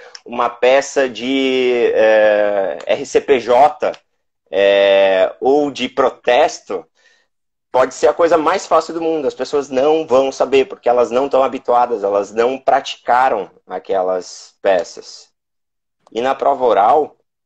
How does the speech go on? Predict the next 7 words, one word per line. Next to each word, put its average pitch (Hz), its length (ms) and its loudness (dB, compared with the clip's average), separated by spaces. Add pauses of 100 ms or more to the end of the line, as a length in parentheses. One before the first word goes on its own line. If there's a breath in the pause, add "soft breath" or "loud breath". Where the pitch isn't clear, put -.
(720)
é, 98 800 2
tem 113 140 -4
muita 131 420 -2
questão 117 460 -4
do, 107 460 0
do 101 120 -4
conhecimento 113 1200 -2